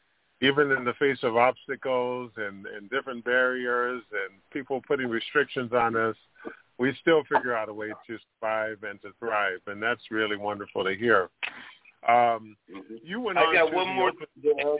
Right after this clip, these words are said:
Speaker 2: to that. Can I?
Speaker 1: You go ahead. Yo, we got plenty of time. Go ahead.
Speaker 2: Yeah. Uh, uh, when I was eighteen, we were playing ball in Canada, and I got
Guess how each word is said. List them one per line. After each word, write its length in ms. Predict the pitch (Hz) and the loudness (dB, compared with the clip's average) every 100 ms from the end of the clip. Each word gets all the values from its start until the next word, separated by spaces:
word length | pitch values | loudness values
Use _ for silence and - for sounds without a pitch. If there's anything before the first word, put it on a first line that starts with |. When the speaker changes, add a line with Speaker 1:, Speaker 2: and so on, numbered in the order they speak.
| - | -4
Speaker 2:
to 100 | 139 | -10
that. 120 | 139 120 - _ - | -8 -8 -10 _ -4
Can 180 | 135 135 | 0 2
I? 140 | 156 156 _ _ _ _ _ _ _ _ _ _ | 0 -2 _ _ _ _ _ _ _ _ _ _
Speaker 1:
You 100 | 156 | -6
go 160 | 147 214 | 0 2
ahead. 200 | 196 127 | 2 -2
Yo, 140 | 143 135 | -4 -6
we 100 | 165 | -4
got 180 | 175 | -6
plenty 220 | - 165 156 | -6 -12 -10
of 60 | |
time. 160 | 113 98 | -12 -10
Go 100 | 143 | -8
ahead. 140 | 151 135 - _ _ _ _ - | -8 -10 -14 _ _ _ _ -4
Speaker 2:
Yeah. 100 | 127 - - _ _ - | -2 -2 -6 _ _ 0
Uh, 240 | 123 123 127 - | 4 4 2 2
uh, 260 | 123 110 110 - _ | 2 2 0 -8 _
when 240 | - 123 147 | -12 0 2
I 80 | 143 | 2
was 160 | 143 147 | 0 -4
eighteen, 640 | 180 185 - 208 190 175 | -6 -8 -10 -10 -8 -4
we 60 | 151 | -2
were 100 | 143 | -4
playing 420 | - 165 165 151 | 0 2 2 2
ball 300 | 147 151 151 | 2 4 4
in 100 | 143 139 | 2 -2
Canada, 480 | 160 160 156 127 127 | 0 0 0 -4 -6
and 100 | 123 | -6
I 100 | 127 123 | -6 -4
got 180 | 127 | -4